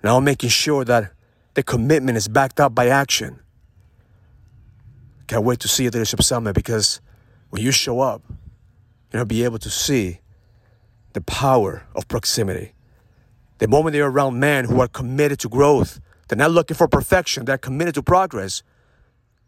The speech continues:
you're not just gonna see the difference, you're gonna feel the difference. Because we're gonna keep it simple. We're gonna have processes. We're gonna be able to get clear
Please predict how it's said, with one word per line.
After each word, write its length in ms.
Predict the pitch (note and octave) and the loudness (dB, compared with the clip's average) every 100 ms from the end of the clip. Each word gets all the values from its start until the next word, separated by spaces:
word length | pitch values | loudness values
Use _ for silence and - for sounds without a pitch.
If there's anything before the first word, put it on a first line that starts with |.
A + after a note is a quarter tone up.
| _ _ _ _ | _ _ _ _
you're 80 | G2 | -10
not 160 | A2+ A#2 | -6 -6
just 160 | A#2+ | -6
gonna 160 | - A2 | -6 -4
see 140 | - | -4
the 100 | C3+ | -4
difference, 340 | A2 G2+ A2+ G#2+ | -6 -6 -6 -6
you're 120 | G#2+ | -6
gonna 100 | F#2 | -8
feel 260 | - A#2 A2+ | -8 -8 -6
the 60 | |
difference. 500 | F#2 F2 - F2 - - _ _ _ _ _ _ _ _ _ | -8 -12 -12 -12 -12 -12 _ _ _ _ _ _ _ _ _
Because 160 | F#2 | -8
we're 60 | F#2 | -4
gonna 160 | G#2+ G#2+ | -4 -4
keep 160 | C#3 | -2
it 60 | B2+ | 0
simple. 500 | - C3+ A#2 D#2 - _ _ _ _ _ _ _ _ _ - | 0 -2 -4 -12 -14 _ _ _ _ _ _ _ _ _ -2
We're 120 | G#2 | 0
gonna 100 | G#2 | 0
have 160 | A2+ | -2
processes. 800 | - C3+ C#3 D3 - D#3 - - _ _ _ _ _ _ _ _ _ - | 2 2 2 -2 -4 -4 -4 -8 _ _ _ _ _ _ _ _ _ -10
We're 80 | F#2 | -6
gonna 80 | F#2+ | -2
be 160 | G#2+ | 0
able 160 | A#2 A2+ | 0 0
to 380 | - A#2 G#2 - _ _ _ - | -2 -2 -2 -6 _ _ _ -4
get 200 | B2 - | -4 -2
clear 640 | A#2+ A#2 D3 E3 E3+ E3 | -4 0 4 4 4 -2